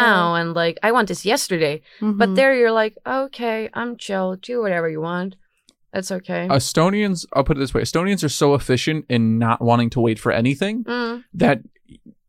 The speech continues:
Speaker 3: you know, the scan guns you go to the supermarket with?
Speaker 1: Yep.
Speaker 3: We've, uh, s-, the whole reason those exist is just to avoid checkout.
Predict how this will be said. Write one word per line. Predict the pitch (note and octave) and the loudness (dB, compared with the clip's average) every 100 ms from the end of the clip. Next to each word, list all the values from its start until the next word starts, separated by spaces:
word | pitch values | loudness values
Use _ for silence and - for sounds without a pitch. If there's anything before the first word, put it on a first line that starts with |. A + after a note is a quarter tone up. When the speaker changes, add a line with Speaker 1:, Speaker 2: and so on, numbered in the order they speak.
| _ | _
Speaker 3:
you | - C#3+ | -2 4
know, | D3+ | 4
the | C#3 | 4
scan | B2+ - B2+ B2 C3+ | 0 0 2 2 4
guns | C#3+ C#3+ B2+ | 2 2 2
you | |
go | B2 | 2
to | B2 | 2
the | A#2 | 0
supermarket | C3+ A#2+ C3+ C3+ D#3 D3 | 0 2 2 0 0 -2
with? | E3+ E3 - - | -2 -4 -12 -2
Speaker 1:
Yep. | G#3 F#3 - _ _ | 0 0 -4 _ _
Speaker 3:
We've, | D#3 G#3+ G3+ F#3 | 4 4 4 -2
uh, | F#3+ F3+ | -6 2
s-, | F3+ - F#3+ | 2 2 -4
the | E3 D#3 D#3 | -2 2 4
whole | - A#3 | 6 6
reason | A3+ F#3+ F#3 | 6 4 2
those | F3 | 2
exist | D#3 C#3 A#2+ | 2 0 0
is | B2 G#2+ | -2 0
just | E3+ - | 0 0
to | D#3 C#3+ | 2 2
avoid | A2+ B2+ C3+ A2+ | 2 2 0 0
checkout. | - A#2 A#2 - | -2 -2 -2 -4